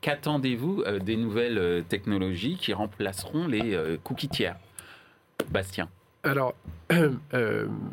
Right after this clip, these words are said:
Speaker 2: la première chose, c'est que la disparition des cookies tiers, euh,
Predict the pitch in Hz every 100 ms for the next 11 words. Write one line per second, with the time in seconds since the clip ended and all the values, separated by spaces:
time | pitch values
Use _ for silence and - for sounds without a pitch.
0 | - 135 127 165 160 - 196 196 139 -
1 | 123 143 - 147 147 139 123 123 - -
2 | 156 180 147 - - 117 107 104 98 98
3 | 95 87 85